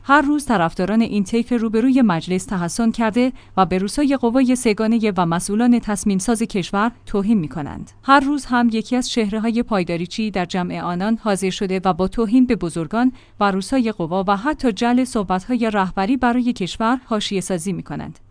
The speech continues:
برای این طیف دیدگاه‌های اکثریت مردم فاقد موضوعیت و اهمیت است و معتقدند نظر اقلیت تندرو، ولو اینکه غیر منطقی باشد، باید مد نظر قرار گیرد.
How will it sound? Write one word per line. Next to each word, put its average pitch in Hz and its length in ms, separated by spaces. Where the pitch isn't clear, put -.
برای 254 320
این 240 220
طیف 208 280
دیدگاه‌های 208 640
اکثریت 202 580
مردم 202 460
فاقد 247 380
موضوعیت 160 760
و 240 40
اهمیت 214 640
است 170 220
و 180 120
معتقدند 214 680
نظر 226 340
اقلیت 202 520
تندرو، 208 460
ولو 196 220
اینکه 214 300
غیر 233 280
منطقی 208 440
باشد، 226 460
باید 202 320
مد 185 220
نظر 175 260
قرار 160 340
گیرد. 143 360